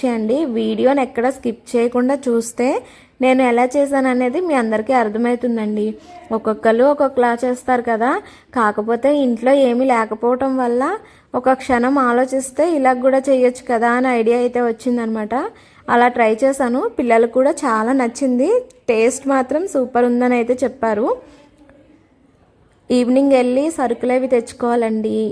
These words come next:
ఇంట్లో అయితే లేము, అందుచేత మేము ఏం తెచ్చుకోలేదన్నమాట. టూ మంత్స్కి ఒకసారి అలా తీసేసుకుంటాము. ఒక వన్ మంత్ నుంచి సరిగా అయితే ఇంట్లో లేమండి, అందుకని చెప్పి వీడియోస్ పెట్టడానికి అయితే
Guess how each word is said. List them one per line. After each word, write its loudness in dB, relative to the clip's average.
ఇంట్లో 0
అయితే 2
లేము, 0
అందుచేత -2
మేము 2
ఏం 0
తెచ్చుకోలేదన్నమాట. -2
టూ 2
మంత్స్కి 0
ఒకసారి 0
అలా 2
తీసేసుకుంటాము. -2
ఒక 0
వన్ 4
మంత్ 0
నుంచి 0
సరిగా 4
అయితే 2
ఇంట్లో -2
లేమండి, 0
అందుకని -2
చెప్పి 0
వీడియోస్ 0
పెట్టడానికి -2
అయితే -4